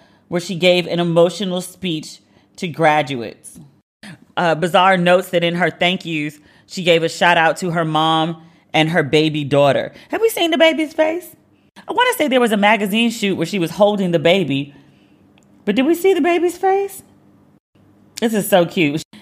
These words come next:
There's pictures of her wiping her eyes 'cause she's crying. And there's another picture of her outside the ceremony throwing up her cap. If, if I recall, Naomi did not go to college. She just went straight into modeling. She's clearly done well for herself.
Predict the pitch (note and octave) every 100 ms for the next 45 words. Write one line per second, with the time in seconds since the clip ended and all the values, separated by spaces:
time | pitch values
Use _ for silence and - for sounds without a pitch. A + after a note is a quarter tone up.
0 | _ E3+ F3 A#3+ G#3 F3+ E3 F3+ E3 D#3+
1 | F3 F3+ E3+ D#3+ E3 E3 E3 E3+ D#3+ D#3
2 | - F3+ D#3+ D#3+ D#3 E3+ F#3 _ _ _
3 | - - E3+ E3+ E3+ E3+ E3 E3+ G3+ E3
4 | E3+ D#3+ E3 - D#3+ D#3 D#3+ D#3 D#3 -
5 | D#3+ D#3+ D3+ D3+ D3 D#3 D#3+ D#3+ D#3 E3
6 | C#3+ E3 E3 F3+ - _ _ _ _ _
7 | - - - - C4 A4 C#4+ - D4 C#4
8 | A3+ C4+ C#4+ G3+ G3+ G3 G#3 E3 D#3+ F#3+
9 | G#3 D#3+ D3+ D#3+ - _ _ _ - G3
10 | G#3 B3+ F3+ C3 C3 - - G3+ G3 G3+
11 | F3 - F3+ F#3 E3 D3+ F#3+ G3+ D#3+ D3+
12 | - _ _ _ _ - B3 - C#4+ F#3+
13 | D3 C3+ F#3 G#3 D3 B2+ B2+ A#2 B2